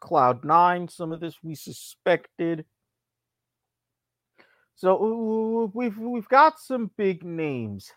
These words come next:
However, and this is kind of going to be a very good segue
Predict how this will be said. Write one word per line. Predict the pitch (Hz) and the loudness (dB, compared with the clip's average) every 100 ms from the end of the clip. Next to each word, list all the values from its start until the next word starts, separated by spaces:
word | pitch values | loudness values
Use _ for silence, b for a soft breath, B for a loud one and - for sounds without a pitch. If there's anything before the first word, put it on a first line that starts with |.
| - | 6
However, | 220 269 294 285 311 339 240 196 147 110 92 _ _ _ _ _ _ _ _ _ _ _ _ _ _ _ 240 | 10 10 10 6 6 4 0 -6 -6 -6 -8 _ _ _ _ _ _ _ _ _ _ _ _ _ _ _ 0
and | 240 | 2
this | 302 359 370 | 2 0 -2
is | 311 | -6
kind | _ - 233 240 | _ -10 -4 -2
of | 226 | -4
going | 190 196 196 | -2 -2 -2
to | |
be | 175 175 170 | -4 -2 2
a | 143 127 - | 2 0 -2
very | 165 175 196 202 208 202 185 180 170 - | 2 2 2 2 2 0 -2 -6 -8 -4
good | 165 156 143 | 0 0 -2
segue | - - - - 226 185 143 139 127 117 113 135 | -10 -20 -10 2 4 4 0 -8 -4 -2 -2 -4